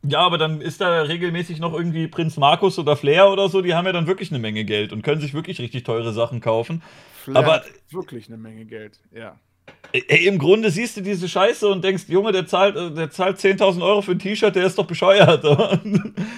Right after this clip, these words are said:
Speaker 2: Wir
Speaker 1: da wird
Speaker 2: sollten
Speaker 1: er
Speaker 2: das auch
Speaker 1: hingestellt,
Speaker 2: machen.
Speaker 1: als wäre er der König, weil er das macht. Das ist total dumm.
Speaker 2: Ja, aber ich meine, ey, die Leute gucken's, das heißt, sie kriegen, ihnen geht einer bei ab, wenn der Typ sagt, „Ja, meine Unterhose ist von Feen geflochten in Mittelerde und sie kostete mich fünftausend, ähm, Neo-Euro.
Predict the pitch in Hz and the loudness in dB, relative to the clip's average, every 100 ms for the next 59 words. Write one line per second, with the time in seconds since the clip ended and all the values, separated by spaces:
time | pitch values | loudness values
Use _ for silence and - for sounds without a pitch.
0 | - - 131 175 170 170 180 196 170 202 | -16 0 2 4 6 6 6 4 6 6
1 | 196 180 202 196 190 202 226 - 147 127 | 4 2 2 2 2 2 2 -2 0 0
2 | 117 127 113 117 143 135 170 196 180 196 | -2 -4 -6 -4 -2 -2 -2 -2 2 4
3 | 196 220 202 - _ _ _ _ 143 185 | 4 2 0 -4 _ _ _ _ -6 -6
4 | 139 139 135 156 170 180 156 143 151 147 | -6 -8 -6 -8 -6 -8 -6 -6 -8 -8
5 | 185 226 226 147 - 151 165 - _ 139 | -10 -10 -14 -12 -8 -8 -10 -18 _ -20
6 | - 165 180 190 170 156 143 170 151 165 | -14 -12 -10 -12 -12 -12 -8 -10 -10 -10
7 | 143 139 123 190 _ _ _ _ _ - | -8 -6 -8 -10 _ _ _ _ _ -14
8 | 139 143 139 160 151 151 165 151 151 151 | -10 -8 -8 -10 -6 -4 -4 -6 -8 -8
9 | 147 160 175 156 165 156 160 156 156 151 | -10 -10 -8 -8 -8 -10 -8 -6 -6 -10
10 | - - _ _ _ _ 151 139 - 147 | -20 -20 _ _ _ _ -12 -10 -8 -8
11 | 147 170 175 214 208 185 - 170 190 - | -8 -4 -4 -4 -8 -10 -6 -6 -6 -12
12 | 214 220 214 180 151 143 170 214 202 196 | -14 -12 -12 -10 -8 -8 -8 -8 -8 -8
13 | 196 214 202 175 160 151 151 160 - 156 | -6 -8 -10 -14 -16 -14 -12 -12 -14 -14
14 | 165 160 151 - 170 175 - 160 156 147 | -12 -10 -12 -14 -16 -16 -6 -6 -6 -8
15 | 151 151 147 139 135 135 135 135 160 160 | -10 -12 -10 -10 -10 -12 -12 -12 -10 -8
16 | 127 123 131 147 220 240 | -8 -8 -8 -10 -12 -14